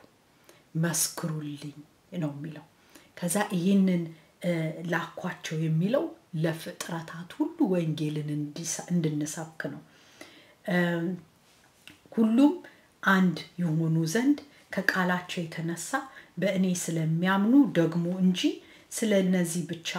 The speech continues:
አልለምንም» አላያችሁ? በእነዚህ ደቀ መዛሙርቶቹ የጻፉትን፣ ሐዋርያቶቹ የጻፉትን ቃሎችም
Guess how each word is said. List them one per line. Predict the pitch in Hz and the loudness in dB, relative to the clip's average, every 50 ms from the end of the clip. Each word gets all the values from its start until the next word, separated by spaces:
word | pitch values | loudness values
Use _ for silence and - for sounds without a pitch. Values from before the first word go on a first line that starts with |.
| 170 - - | -8 -8 -6
አልለምንም» | - 165 160 156 156 160 160 156 156 156 156 156 151 151 151 156 156 170 175 175 | -4 -2 -2 -2 -2 -2 -2 -2 -2 -2 -2 -2 -2 -2 -2 -4 -4 -6 -8 -8
አላያችሁ? | 180 160 160 190 190 190 196 208 220 233 - - 381 381 - - - - - - - | -10 -10 -10 -8 -6 -4 -4 -4 -4 -4 -6 -6 -6 -6 -8 -16 -20 -20 -16 -12 -6
በእነዚህ | 143 170 185 180 175 175 175 - 180 175 180 180 180 180 196 185 180 - 185 185 | 0 2 2 2 2 0 -2 -2 -2 0 2 2 0 0 -4 -8 -8 -8 -8 -6
ደቀ | 180 185 180 - - 185 | -4 -2 -2 -2 -2 -2
መዛሙርቶቹ | 190 190 202 202 202 196 190 - - 202 190 - - | -2 0 0 0 0 0 -2 -4 -6 -6 -6 -6 -4
የጻፉትን፣ | 196 180 175 - - 185 185 - - 196 - - 185 180 165 | -2 -2 0 0 0 -2 -4 -4 -6 -8 -8 -6 -8 -6 -4
ሐዋርያቶቹ | 180 185 196 196 196 196 190 190 190 - 202 190 - - | -2 -2 -2 0 0 -2 -2 -2 -4 -6 -8 -6 -4 -4
የጻፉትን | 202 196 - - - 190 180 - 196 180 - 180 175 175 175 | -4 -2 -2 -2 -2 -2 -4 -4 -8 -8 -6 -6 -6 -4 -2
ቃሎችም | - - 185 180 180 185 170 160 - - 190 185 | -2 0 0 0 0 -2 -4 -6 -8 -8 -6 -6